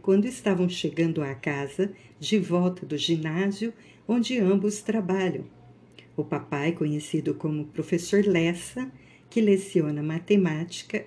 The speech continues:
e Teodoro, que está cursando a primeira série secundária. "Papai, o nosso grupinho infantil está muito interessado em conhecer a vida do codificador de nossa doutrina.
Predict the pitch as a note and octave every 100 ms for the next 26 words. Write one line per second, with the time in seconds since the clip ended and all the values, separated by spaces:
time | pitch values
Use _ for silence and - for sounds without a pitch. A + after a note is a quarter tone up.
0 | - A3+ - C4+ A#3+ F3+ F3 D#3 D3+ -
1 | - - - B3+ - G#3+ G#3 F3 - F3
2 | G3+ G3 E3 D#3 A3 A#3+ - - E3 F3+
3 | F#3+ - G3+ G3+ A3 G3+ C3+ B2+ - -
4 | - - - - - - - - G3 A#3+
5 | G3+ D#3 - - - - - A3+ C#4+ E4
6 | - D#3+ F3+ E3+ F3 E3 D#3+ D3+ - D3
7 | - F3+ E3+ E3+ E3+ D#3 E3 B3+ C#4+ A#3
8 | F#3 F3+ E3 E3 - F3+ F#3 G3+ G3+ A3
9 | A#3 - B3 B3+ B3 A#3 A3 A3+ A3+ -
10 | C4 B3+ - A3 - F3+ - F3+ A#3+ C4+
11 | - - - - F3 E3+ E3 E3 D3 D3+
12 | D3+ - C#3+ C#3 C#3